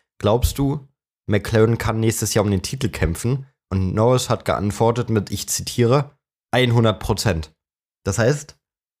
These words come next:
Lando Norris ist sich sehr sicher, dass McLaren nächstes Jahr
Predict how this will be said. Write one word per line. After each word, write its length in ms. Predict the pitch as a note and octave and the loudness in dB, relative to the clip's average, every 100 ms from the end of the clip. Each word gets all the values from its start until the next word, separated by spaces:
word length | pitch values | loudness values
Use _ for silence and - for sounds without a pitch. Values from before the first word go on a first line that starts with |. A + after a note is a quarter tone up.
| _ | _
Lando 240 | G#2 A#2+ C3+ | 0 4 4
Norris 380 | C3 B2 C3+ C3 | 4 4 4 2
ist 160 | A#2 | -2
sich 180 | G#2+ - | -2 0
sehr 220 | A#2 B2 | 2 4
sicher, 340 | A#2 A#2 B2 B2 | 2 2 2 2
dass 360 | G2+ - - | 0 -2 -4
McLaren 480 | - G#2 - A2 A2 | -2 0 2 2 4
nächstes 480 | G#2+ C3 C3 A#2+ - | 2 0 -2 -6 -2
Jahr 400 | F#2+ G2+ A#2 - | 0 0 -2 -6